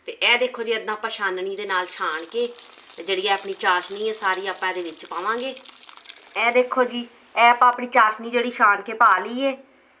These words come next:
ਤੇ ਹੁਣ ਜੀ ਆਪਾਂ ਇਹਨੂੰ ਕਰਾਂਗੇ ਮਿਕਸ। ਤੇ ਇਹ ਦੇਖੋ ਜੀ, ਹੁਣ ਆਪਾਂ ਇਹ ਗਰਮ ਗਰਮ ਨੂੰ ਹੀ ਇਹਦੇ ਵਿੱਚ ਚੰਗੀ ਤਰ੍ਹਾਂ ਮਿਕਸ ਕਰਾਂਗੇ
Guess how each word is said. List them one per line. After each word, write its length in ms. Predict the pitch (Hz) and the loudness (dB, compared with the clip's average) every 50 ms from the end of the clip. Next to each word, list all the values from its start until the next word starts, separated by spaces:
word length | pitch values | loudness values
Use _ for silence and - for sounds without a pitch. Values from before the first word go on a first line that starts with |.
| _ _ _ _ _ _ _ _ _ _ _ _ | _ _ _ _ _ _ _ _ _ _ _ _
ਤੇ 80 | 220 208 | -10 -8
ਹੁਣ 200 | 214 233 226 208 | -6 -6 -6 -6
ਜੀ 120 | 214 226 240 | -2 0 0
ਆਪਾਂ 260 | 220 220 - 240 233 | 0 2 2 2 2
ਇਹਨੂੰ 160 | 240 240 233 | 2 0 -2
ਕਰਾਂਗੇ 340 | 233 226 226 226 226 220 226 208 | -2 -2 0 0 -2 -4 -6 -6
ਮਿਕਸ। 380 | 202 202 208 - - - - 320 320 294 311 - _ _ _ _ _ _ _ _ _ _ _ _ _ _ _ _ _ _ _ _ _ _ _ _ _ _ _ _ _ _ _ _ _ _ _ _ _ _ _ _ _ _ _ _ _ _ - - - - | -6 -8 -10 -12 -14 -8 -4 -4 -4 -4 -6 -12 _ _ _ _ _ _ _ _ _ _ _ _ _ _ _ _ _ _ _ _ _ _ _ _ _ _ _ _ _ _ _ _ _ _ _ _ _ _ _ _ _ _ _ _ _ _ -20 -20 -20 -14
ਤੇ 60 | - - | -14 -10
ਇਹ 240 | - 180 202 220 214 | -8 -6 -6 -4 -4
ਦੇਖੋ 300 | 240 226 226 - 226 220 | -4 -6 -6 -8 -10 -10
ਜੀ, 160 | 220 220 226 220 - - - - - - - - 208 | -10 -10 -12 -14 -16 -20 -20 -20 -20 -20 -20 -12 -6
ਹੁਣ 120 | 208 208 | -4 -2
ਆਪਾਂ 220 | 202 202 - 226 | -2 0 0 0
ਇਹ 80 | 220 214 | 0 0
ਗਰਮ 300 | 220 220 202 202 220 208 | 0 0 -2 0 -2 -2
ਗਰਮ 260 | 202 220 214 214 214 220 | 0 0 0 0 -2 -4
ਨੂੰ 100 | 214 214 | -6 -6
ਹੀ 80 | 214 214 | -6 -6
ਇਹਦੇ 200 | 208 208 214 214 | -6 -6 -6 -4
ਵਿੱਚ 200 | 202 196 196 - | -6 -6 -8 -8
ਚੰਗੀ 300 | - 208 190 180 185 208 | -10 -10 -8 -8 -8 -10
ਤਰ੍ਹਾਂ 180 | - 208 208 196 | -6 -6 -4 -4
ਮਿਕਸ 280 | 185 175 - - _ | -4 -6 -10 -14 _
ਕਰਾਂਗੇ 480 | - 233 220 233 254 277 294 311 320 | -6 -2 2 2 2 2 0 -4 -6